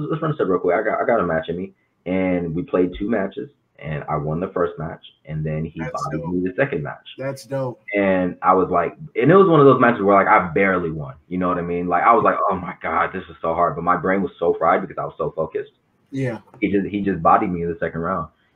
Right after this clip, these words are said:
Speaker 1: And I was like, and he showed me what the goat looked like.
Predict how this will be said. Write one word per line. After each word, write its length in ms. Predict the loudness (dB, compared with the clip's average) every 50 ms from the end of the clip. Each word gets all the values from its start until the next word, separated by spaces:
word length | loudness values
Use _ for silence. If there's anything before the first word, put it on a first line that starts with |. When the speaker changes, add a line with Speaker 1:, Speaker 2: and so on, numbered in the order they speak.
| _ _ -2
Speaker 1:
And 140 | 0 4
I 100 | 6 6
was 100 | 6 6 4
like, 180 | 2 2 2
and 100 | 0 0
he 140 | 2 2 0 2 6
showed 240 | 8 8 8 8 8
me 140 | 6 2 0
what 320 | 0 2 2 2 2 2 -2
the 80 | -6
goat 420 | -4 -2 0 2 2 0 0 -4 -10
looked 200 | -12 -10 -10 -10
like. 260 | -10 -10 -10 -12